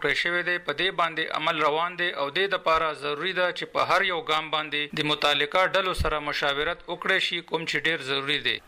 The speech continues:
نن د داخله چارو وزارت کې په ملک کې د مدرسو رجسټریشن، اصلاحاتو او فنډینګ یا مالي مرستو په حوالې سره د یو اعلی کچې غونډې مشري کولو په مهال وزیر اعظم وویل چې د پوځ سرلښکر هم په دې غونډه کې موجود دی او د ده دا هم خواهش و چې علما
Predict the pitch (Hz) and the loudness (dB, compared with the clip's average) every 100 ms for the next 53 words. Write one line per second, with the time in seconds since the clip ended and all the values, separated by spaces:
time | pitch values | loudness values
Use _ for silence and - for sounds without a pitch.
0 | - 147 196 202 175 180 170 175 190 190 | -6 0 2 2 2 2 2 0 2 2
1 | 185 180 175 160 156 185 - 190 185 160 | 2 2 0 0 -2 -2 -4 -6 -4 0
2 | 185 202 196 165 160 156 151 151 - 180 | 0 0 0 0 0 0 -2 -2 0 2
3 | 175 151 143 175 180 185 185 - - 151 | 2 -2 -2 0 0 0 -4 -4 0 2
4 | 143 180 180 180 - 143 185 202 208 190 | 4 2 2 -2 0 2 4 4 2 -2
5 | - 147 147 151 196 185 190 - 185 - | 0 2 4 2 0 0 0 0 -2 0
6 | 139 143 143 170 180 175 170 156 151 - | 2 2 2 0 -2 -2 0 -2 -4 -2
7 | 143 156 196 - 214 160 135 156 185 180 | 0 0 -2 -4 -6 -4 -2 0 0 -2
8 | 175 143 165 196 208 170 170 165 151 143 | -2 -4 -2 -2 -2 0 0 -2 -2 0
9 | 147 160 151 147 143 143 147 160 180 170 | 0 0 -2 -4 -2 -2 -2 -4 -4 -2
10 | 180 185 - 147 147 - 190 190 - 151 | -2 -2 -2 0 0 2 2 4 2 2
11 | 151 143 - 180 175 - 185 202 175 156 | 2 0 2 0 0 2 4 4 2 4
12 | 175 165 180 175 170 180 160 156 143 180 | 4 4 2 -2 -2 -4 -2 -2 -2 -4
13 | - 180 180 - 143 151 147 180 175 175 | 0 2 2 0 0 0 0 -2 0 0
14 | 156 208 - 165 170 165 165 160 - - | 0 0 2 4 2 0 -2 -2 -4 -2
15 | 151 147 | 0 2